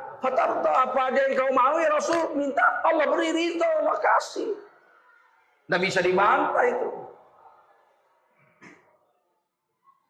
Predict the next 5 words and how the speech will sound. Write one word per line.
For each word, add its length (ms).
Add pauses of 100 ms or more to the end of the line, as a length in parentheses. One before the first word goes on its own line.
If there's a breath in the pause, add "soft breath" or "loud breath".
(180)
Nah, 240 (2250)
ternyata 840
Nabi 300
Muhammad 480
itu 480